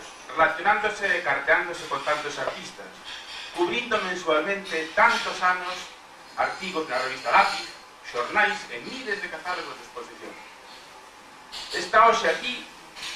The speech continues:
para apoiar e apostar por esta gran artista, Rita Lima, como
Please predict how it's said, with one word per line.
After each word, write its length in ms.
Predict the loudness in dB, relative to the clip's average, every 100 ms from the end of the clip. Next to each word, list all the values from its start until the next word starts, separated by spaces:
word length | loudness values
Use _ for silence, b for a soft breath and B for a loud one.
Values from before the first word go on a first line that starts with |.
| 0
para 220 | 2 2
apoiar 420 | 2 2 6 8 6
e 40 |
apostar 460 | 4 0 2 4 4 2 -6 -2
por 120 | -2
esta 200 | 0 4
gran 240 | 4 4
artista, 460 | 2 -4 -8 -2 0
Rita 300 | 0 -2 -2
Lima, 320 | -2 -4 -6 -8 -16 -18 -20 -12 -12 -10 -4
como 540 | -4 0 4 6 4